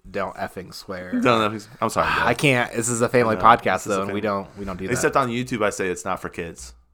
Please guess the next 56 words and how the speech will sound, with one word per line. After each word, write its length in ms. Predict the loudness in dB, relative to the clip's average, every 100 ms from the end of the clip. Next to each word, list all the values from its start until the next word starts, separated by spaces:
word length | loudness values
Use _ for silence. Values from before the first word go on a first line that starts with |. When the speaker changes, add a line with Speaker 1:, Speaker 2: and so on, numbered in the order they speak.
| _ 2
Speaker 1:
Oh, 140 | 4
okay, 160 | 2 -2 -8 -4
Speaker 2:
And 80 |
Speaker 1:
cool. 40 | 0
Speaker 2:
that's 200 | 0 2
why 200 | 4 4
all 240 | 4 2
those 140 | 2 -4
people 200 | -2 2
Speaker 1:
I 60 | 2
just 120 | 4
Speaker 2:
post 60 |
Speaker 1:
don't 100 | 6
Speaker 2:
those 80 | 6
Speaker 1:
want, 140 | 4 2
Speaker 2:
porn 140 | -2
links 220 | -8 -2
Speaker 1:
I 40 | 0
Speaker 2:
on 40 |
Speaker 1:
just 180 | 2 4
Speaker 2:
there. 100 | 6
Speaker 1:
don't 140 | 6 4
want, 280 | 4 4 0 -4
I 60 | -2
just 160 | 2
don't 120 | 2 4
want 140 | 2
children 500 | 4 4 4 2 -2
listening 340 | -4 -4 -8
to 80 | -8
the 100 | -10
podcast. 540 | 0 0 2 0 -2 -4
The 80 |
same 240 | 0 2 4
way 180 | 6 8
why 360 | 8 6 4 -2 -20 -8 0
I 100 | 4
would, 320 | 4 2 -6 _ _ _ _ _ _ -4
uh, 220 | -2 -2
prefer 420 | -6 -2 2 4
to 60 | 4
eat 160 | 2 2
at 180 | 2
bars 400 | 2 4 4 2
because 320 | -2 0 0 -2
you 60 |
can't 320 | -6 -4 -4
really 160 | -4 -4
take 180 | -2 -6
a 40 |
kid 200 | -6 -8 -6
to 100 | -8
a 60 |
bar, 380 | -6 -4 -2 -4 -6 -20 _
or, 180 | 4 8
like, 240 | 10 8